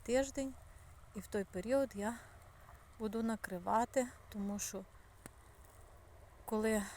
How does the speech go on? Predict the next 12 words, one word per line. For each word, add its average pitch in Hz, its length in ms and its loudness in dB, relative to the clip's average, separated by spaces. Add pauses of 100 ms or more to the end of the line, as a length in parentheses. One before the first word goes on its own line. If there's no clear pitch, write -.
(220)
пагони 226 640 8 (100)
сухенькі, 202 880 2 (1080)
добре 240 300 6
їх 220 280 0
накривати. 190 840 0 (240)
У 226 40 -10
мене 208 340 0 (420)
троянди 208 560 2
ростуть - 580 0 (100)
всі 208 300 6
рядами. 180 600 0 (2250)
Між, 233 400 10